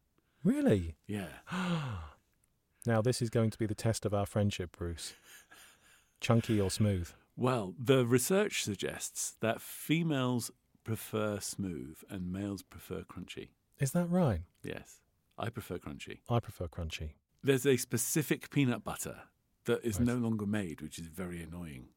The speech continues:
Speaker 1: Oh.
Speaker 2: um, which is Skippy Honey Roast peanut butter.
Speaker 1: Oh, that sounds nice.
Speaker 2: I've got,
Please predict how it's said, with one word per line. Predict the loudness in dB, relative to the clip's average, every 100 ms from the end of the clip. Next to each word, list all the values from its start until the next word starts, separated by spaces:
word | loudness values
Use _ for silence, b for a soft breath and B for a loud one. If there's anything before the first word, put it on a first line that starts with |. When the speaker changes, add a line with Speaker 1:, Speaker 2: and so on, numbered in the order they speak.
| _
Speaker 1:
Oh. | -2 0 0
Speaker 2:
um, | -4 -6 -8
which | -8 -6
is | -8 -8 -12
Skippy | -10 -8 -8 -6 -6 -2 -4
Honey | -4 -4 -2 -2
Roast | -2 -4 -6 -10 -14 -20 _
peanut | -4 -4 -4
butter. | -10 -14 -14 -18 b b b b b _ -4
Speaker 1:
Oh, | 2 2 0 -4 -14 _ _ _
that | 0 0 0
sounds | 0 0 -2 -4
nice. | 0 2 2
Speaker 2:
I've | 0
got, | -2 -2